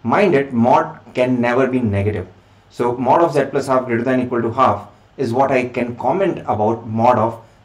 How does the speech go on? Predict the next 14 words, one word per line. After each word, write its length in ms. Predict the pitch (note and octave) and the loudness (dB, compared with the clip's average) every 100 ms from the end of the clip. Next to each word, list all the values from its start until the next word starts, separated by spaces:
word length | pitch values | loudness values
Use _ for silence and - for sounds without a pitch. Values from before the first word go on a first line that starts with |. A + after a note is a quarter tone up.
| A2 | -2
Z 200 | A#2 A2+ | -2 0
plus 300 | A2+ A2 A2+ - _ | -2 -4 -4 -18 _
half. 260 | - A#2+ - - _ _ _ _ _ | -8 -8 -8 -20 _ _ _ _ _
So 240 | - F#3+ | 2 4
if 180 | F3 E3+ | 4 0
we 100 | A#3+ | -2
go 200 | F3+ G#3 | 0 0
back, 440 | - E3+ A#2+ - - _ _ _ | 2 2 2 -2 -16 _ _ _
that 240 | D#3 D#3+ | -2 -2
essentially 600 | E3 - G3 G#3 G#3+ A3 | -6 0 0 0 2 2
means 400 | F#3+ E3+ B2+ - - _ _ | 4 2 -2 -4 -16 _ _
C 480 | - - A#3 A3+ - | -10 0 0 0 -4
is 300 | C#3 D3 - - | -4 -4 -8 -6
correct 460 | B2 C3 - - | -2 2 0 -2